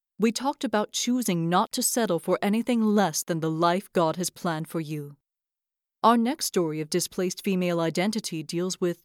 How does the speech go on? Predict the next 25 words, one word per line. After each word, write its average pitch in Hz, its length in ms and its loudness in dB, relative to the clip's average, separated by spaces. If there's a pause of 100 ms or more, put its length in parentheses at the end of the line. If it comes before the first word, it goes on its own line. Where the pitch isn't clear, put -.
what 190 180 -2
happens 196 400 -4
when 190 140 -2
you 180 100 0
struggle 202 480 0
to - 140 -6
make 170 300 -4
that 165 200 -6
choice. - 640 -4 (720)
Is 233 140 4
there 214 180 6
any 233 160 2
hope 196 340 -2
for 214 140 2
you 220 220 -2
once 196 320 -2
your 208 80 2
destiny 185 440 -2
slips 190 400 -2
through 220 140 -4
your 165 300 -2
fingers 220 440 -2
because - 400 -8
you 208 60 -2
feel 196 320 0